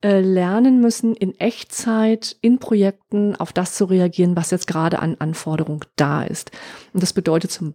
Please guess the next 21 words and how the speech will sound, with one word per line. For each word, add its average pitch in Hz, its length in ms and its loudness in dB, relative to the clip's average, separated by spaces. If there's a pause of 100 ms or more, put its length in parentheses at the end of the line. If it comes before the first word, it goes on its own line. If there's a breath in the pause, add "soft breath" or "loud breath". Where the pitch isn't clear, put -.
Beispiel, 233 580 0 (300 loud breath)
dass 185 200 -4
damit 190 400 2
auch 170 200 -4
Trainer 220 640 0 (400 soft breath)
lernen 185 440 4
müssen, 233 580 4
ähm, 185 520 -2 (500)
Arbeits- 226 640 0
beziehungsweise 175 400 -4
Trainingssettings 220 760 0
zu 185 100 -8
schaffen, 185 340 -4
in 196 140 0
denen 190 300 4
Teams 208 560 -2
genau 180 260 0
dies 185 200 -4
tun 196 260 2
können. - 380 -12
Also 170 180 -2